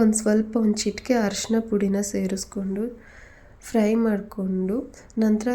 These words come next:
ರುಬ್ಬಿಟ್ಕೊಂಡಿರೋಂಥ ಮಸಾಲಾನ ಆ್ಯಡ್ ಮಾಡ್ಕೊಳ್ತಾ ಇದ್ದೀನಿ.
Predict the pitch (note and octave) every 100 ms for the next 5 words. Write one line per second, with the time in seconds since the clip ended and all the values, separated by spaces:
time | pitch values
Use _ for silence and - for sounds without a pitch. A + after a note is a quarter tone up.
0 | A#3 G#3+ F3+ G3 A#3 - A#3 A3+ A3 G#3+
1 | G#3 G3+ G3 F#3+ F#3+ G#3 G3+ F#3 - G3+
2 | G#3 G#3 G3 G3+ A3+ - G#3 F#3+ F#3+ G3
3 | F#3 - F#3+ F#3+ F#3+ F#3+ F#3 F#3+ F#3 G3+